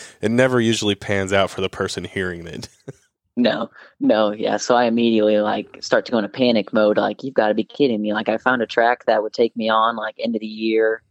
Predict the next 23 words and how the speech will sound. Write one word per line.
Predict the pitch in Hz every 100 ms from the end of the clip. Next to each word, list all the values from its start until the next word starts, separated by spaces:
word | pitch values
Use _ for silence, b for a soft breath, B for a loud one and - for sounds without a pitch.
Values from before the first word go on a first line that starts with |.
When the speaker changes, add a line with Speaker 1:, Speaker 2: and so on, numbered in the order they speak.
| _ _
Speaker 2:
and | 107
do | 104 123
something | 113 110 95
like | 110 104 -
this, | 107 110 -
and | 101 101 107 _ _ _ _ _
now | 107 113
he's | 113 104
telling | - 113 110
me | 110
he | 104
sold | - 131 127
the | 107
thing." | 101 101 101 107 _ _ _ _ _ -
But | 113 107 101 101 _ _ _
we | 123
got | 131 117 -
further | 113 110
in |
the | 104
conversation, | 120 110 107 113 107 - 110
and, | 104 104 101
um, | 104 107 107